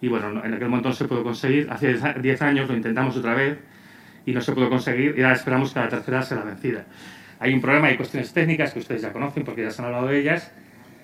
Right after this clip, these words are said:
Es, eh, los problemas que tenemos, eh, con el hidrógeno es que el rendimiento depende del uso. Pues si estamos pensando, por ejemplo, en pilas de combustible, el rendimiento puede ser veinte por ciento o menos, teniendo en cuenta todos los procesos de transformación y las pérdidas intermedias. Si se utiliza para calor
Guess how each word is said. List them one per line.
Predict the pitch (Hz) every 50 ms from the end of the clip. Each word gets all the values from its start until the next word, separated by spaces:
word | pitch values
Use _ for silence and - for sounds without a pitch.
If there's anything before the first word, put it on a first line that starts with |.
| - -
Es, | 131 131 131 127 - - -
eh, | 151 131 127 120 120 117 113 113
los | 110 113 113 -
problemas | 131 123 123 123 127 123 -
que | - 123
tenemos, | - 127 139 143 143 143 147 151 147 - - - - -
eh, | 135 123 117 117 113 113 110
con | - 120 113
el | 113
hidrógeno | 117 127 131 127 - 131 123
es | 123 120
que | - 127
el | 120
rendimiento | 113 113 107 117 120 143 151 151 151
depende | 131 120 127 120 110 110
del | 107 117
uso. | 151 175 165 - 165 170 180 185 - - - - - -
Pues | - 123
si | 117
estamos | 104 131 123 120
pensando, | - 127 120 135 123 117
por | 123 120
ejemplo, | 113 - 147 127 120
en | 107
pilas | 104 110 107 101
de | - 95
combustible, | - 110 110 107 - - 135 127
el | 117 107
rendimiento | 101 104 104 110 113 104
puede | 107 113 101 98
ser | - 131 117 107 - - - - - - - - - - -
veinte | - 123 117 120
por | 120 117 -
ciento | - 131 117 113 117
o | 113
menos, | 120 139 135 123 113
teniendo | - 123 117 113 113
en | 110
cuenta | 123 120 117
todos | 113 120 120 117
los | -
procesos | - 120 139 131 139 127
de | 123 123
transformación | 127 120 - - 131 123 117 107 - 131 131 123
y | 123
las | 104 98 -
pérdidas | - - 107 101 -
intermedias. | 127 117 - 127 135 143 147 156 156 151
Si | -
se | 120 123
utiliza | 113 120 120 - 127
para | 123 123 107 104
calor | - 110 117 113 113 110